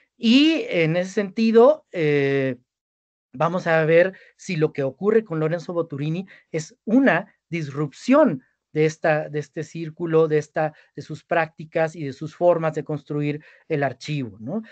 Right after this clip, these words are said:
Recuerden ustedes que Lorenzo Boturini, pues, en muchos, eh, aspectos es un personaje atípico, ¿no? Es un personaje atípico,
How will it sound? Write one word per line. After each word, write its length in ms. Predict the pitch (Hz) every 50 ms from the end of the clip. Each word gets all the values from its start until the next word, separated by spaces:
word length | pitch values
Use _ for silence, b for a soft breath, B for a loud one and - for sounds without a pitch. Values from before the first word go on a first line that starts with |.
| B B B
Recuerden 500 | 185 190 190 190 175 170 262 285 294 277
ustedes 280 | 254 - 247 254 247 254
que 140 | - 214
Lorenzo 400 | 202 196 196 208 220 233 220 240
Boturini, 560 | 214 208 196 202 180 180 185 196 208 220 240 240
pues, 340 | - 151 139 131 - - _ b b b b
en 140 | - 165 170
muchos, 320 | 185 220 220 233 214 185
eh, 120 | 208 214 - 165 160
aspectos 800 | 160 156 - - - 220 214 220 - _ - 160 156 156 - - b b b b b
es 140 | 175 160 -
un 120 | 233 226
personaje 640 | 226 233 202 - 185 190 185 190 190 - 208 208 214 214
atípico, 640 | - 160 - - 226 220 220 175 - - - 117 107
¿no? 200 | 117 147 226 339 285
Es 100 | - -
un 120 | 269 262
personaje 500 | 269 285 226 - 226 220 226 233 - 247
atípico, 640 | 226 233 - 240 240 - 220 220 - 214 240 269